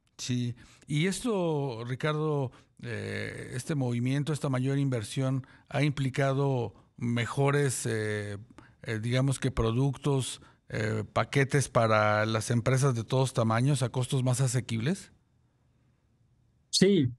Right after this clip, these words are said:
Speaker 2: bueno, el movimiento a servicios en la nube se da como, eh, la oferta de cómputo, eh, almacenamiento,
Speaker 1: Sí.
Speaker 2: programas a través de Internet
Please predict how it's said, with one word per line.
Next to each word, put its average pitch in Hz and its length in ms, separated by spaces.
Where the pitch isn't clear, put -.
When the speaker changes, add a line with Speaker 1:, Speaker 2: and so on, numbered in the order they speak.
Speaker 2:
bueno, 143 300
el 139 140
movimiento 139 680
a 175 40
servicios 160 460
en 165 100
la 135 100
nube 143 560
se - 240
da 151 180
como, 139 640
eh, 135 120
la 127 160
oferta 156 560
de 123 340
cómputo, 156 800
eh, 131 120
almacenamiento, 131 1300
Speaker 1:
Sí. - 420
Speaker 2:
programas 139 920
a 135 100
través 131 460
de 147 100
Internet 143 600